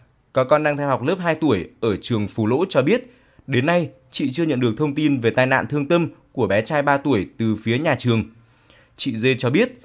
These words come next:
"Tôi nghe người dân rỉ tai nói với nhau như vậy thôi. Lúc đó cũng chỉ có cô giáo dạy lớp đó và lãnh đạo trường biết, chứ khi tôi hỏi, nhiều giáo viên cùng trường cũng có biết đâu." Vị phụ huynh này cho hay, sau khi nghe vụ việc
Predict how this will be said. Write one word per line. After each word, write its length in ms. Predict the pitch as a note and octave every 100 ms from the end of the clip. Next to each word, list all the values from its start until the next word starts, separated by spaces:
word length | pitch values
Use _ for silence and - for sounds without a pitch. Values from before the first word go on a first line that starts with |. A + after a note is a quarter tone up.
| _ -
"Tôi 120 | F#3
nghe 140 | F#3 F3
người 140 | C3+
dân 240 | A#2 D3+
rỉ 160 | - A#2
tai 240 | - B2
nói 160 | B2+ A2+
với 120 | A2+
nhau 160 | B2+ C#3
như 160 | C#3
vậy 160 | C#3 A2+
thôi. 260 | C3 D#3+ C#3+ - _ _
Lúc 140 | D3 F3+
đó 200 | A#2+ A#2
cũng 220 | - E3+
chỉ 160 | - A2+
có 160 | G#2+ A2
cô 120 | C#3
giáo 200 | A#2 B2
dạy 120 | C3+
lớp 160 | C#3+ E3+
đó 260 | A2 B2
và 120 | C#3
lãnh 180 | A#2 B2+
đạo 160 | D#3+ G3
trường 240 | - A#2+ A2
biết, 160 | A3 - _ _ -
chứ 160 | C#3 C3+
khi 100 | F#3+
tôi 160 | F3
hỏi, 260 | E3 D#3+ F#2 - - -
nhiều 180 | A#2+ A#2+
giáo 180 | A#2 B2
viên 240 | C#3 D#3
cùng 220 | - C3 A2
trường 280 | B2 A#2 - - - -
cũng 340 | C#3 E3 D#3
có 140 | A#2
biết 160 | B2 F#3+
đâu." 200 | F3+ F3 - _ _ _ _ _ _ _ _ _
Vị 240 | G2+ G2 C3
phụ 180 | - C#3
huynh 180 | C#3+
này 200 | C3+ A#2 A2
cho 120 | D3+
hay, 280 | C#3+ D#3 C3+ - _
sau 180 | - G3
khi 160 | G3 F#3+
nghe 240 | F3 F3+
vụ 180 | D3 A#2
việc 200 | A#2